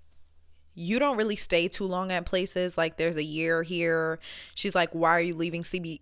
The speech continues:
O?" Mm. She's like, "Why are you leaving them after a year?" <laughs> And I was like, um,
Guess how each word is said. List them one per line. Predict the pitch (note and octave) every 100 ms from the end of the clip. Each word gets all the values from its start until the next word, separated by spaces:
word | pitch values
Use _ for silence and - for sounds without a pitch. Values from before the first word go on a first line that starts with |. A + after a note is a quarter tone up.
| -
O?" | D#3 D3+ C#3+ C#3 D#3+ - -
Mm. | D#3 C#3+ - - -
She's | A#3
like, | A3+ G3+
"Why | F#3 F3+ F#3+ G#3
are | G#3
you | G#3+ G#3
leaving | G#3 A3+ G#3
them | F#3
after | F3 G3+ - F3+
a | F3
year?" | E4+ B4+ C#4 A#3 - -
<laughs> | - B3+ - B3 F3 - - - -
And | - G3
I | F#3
was | F#3 F3+
like, | F3 D#3+ E3 - - - - _ _ -
um, | D#3+ D#3+ D#3 D3+ D3+ D3+ D#3